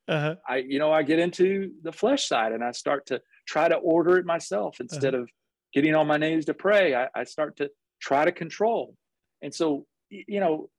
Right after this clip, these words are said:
Speaker 2: every day for me, it's a struggle. I don't have this down. I need help. I need assistance. I need
Speaker 1: Mm-hmm.
Speaker 2: sharpening. And so the Lord provides people like you, um,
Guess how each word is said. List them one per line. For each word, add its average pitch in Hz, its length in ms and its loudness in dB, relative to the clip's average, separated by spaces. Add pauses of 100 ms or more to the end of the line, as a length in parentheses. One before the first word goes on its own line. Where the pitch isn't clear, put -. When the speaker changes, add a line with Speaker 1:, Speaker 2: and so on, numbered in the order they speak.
(140)
Speaker 2:
every 226 400 2
day 135 540 -2
for 120 160 -10
me, 107 360 -8
it's 110 180 -8
a 101 60 -4
struggle. 104 520 0
I 104 100 0
don't 156 240 2 (100)
have 123 180 -2
this 110 200 -2
down. 98 440 -6 (600)
I 120 120 0
need 143 260 4
help. 113 300 2
I 117 100 0
need 117 220 0
assistance. 104 600 -4
I 110 60 -4
need 110 180 0
Speaker 1:
Mm-hmm. 131 40 -6
Speaker 2:
sharpening. 101 640 -4 (420)
And 107 120 -4
so 120 140 2
the 117 100 4
Lord 120 300 4
provides 107 680 -2
people 143 200 2
like 165 200 0
you, 185 300 -2 (160)
um, 110 280 -10